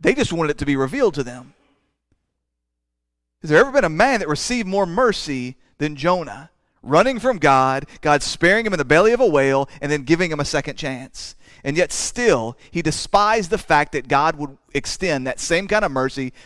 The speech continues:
to these men who had so oppressed his people, who had been so vicious. Was it because he judged their sin? Because he perhaps forgot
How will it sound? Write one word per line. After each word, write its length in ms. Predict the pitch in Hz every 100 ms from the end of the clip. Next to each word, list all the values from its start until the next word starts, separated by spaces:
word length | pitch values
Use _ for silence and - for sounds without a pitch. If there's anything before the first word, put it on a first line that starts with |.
| -
to 100 | 143
these 200 | 147 127
men 240 | 160 143
who 80 | 135
had 100 | 127
so 280 | - 160 147
oppressed 560 | - 147 120 - - - -
his 160 | 131
people, 400 | - 127 - 78 _ _ _ _ _ _ -
who 80 | 135
had 80 |
been 160 | 135 151
so 160 | - 143
vicious. 880 | 117 170 - 120 - - - - _ _ _ _ -
Was 120 | 139
it 20 |
because 220 | 135 156
he 80 | 135
judged 340 | 123 139 147 135
their 140 | 131
sin? 500 | - 151 180 277 311 _ _ _ _ _ -
Because 220 | 151 156
he 160 | 226 226 - _ _ _
perhaps 240 | 180 190 -
forgot 400 | 165 190 190